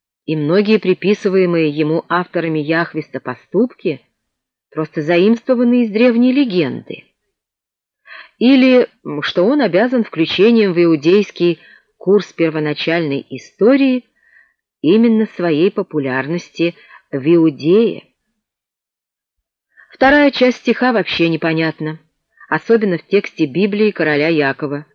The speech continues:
да и в пересмотренном стандартном тексте Библии не лучше.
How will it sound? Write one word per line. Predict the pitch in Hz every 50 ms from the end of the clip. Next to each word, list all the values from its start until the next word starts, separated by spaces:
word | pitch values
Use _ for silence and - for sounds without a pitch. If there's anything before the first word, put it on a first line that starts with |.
| _ _ _ _ _ _ _ _
да | - 139 156
и | 214 285
в | 285
пересмотренном | - - 311 247 185 - - 151 147 165 214 233 285 311 285 240 185 147 131 _ _ _ _ - _ _
стандартном | - 165 156 147 135 160 175 202 - 185 170 160 147
тексте | - - 160 - - - - 151
Библии | 131 143 156 143 139 147 156
не | 156 160 180 196
лучше. | 190 160 123 - - - - -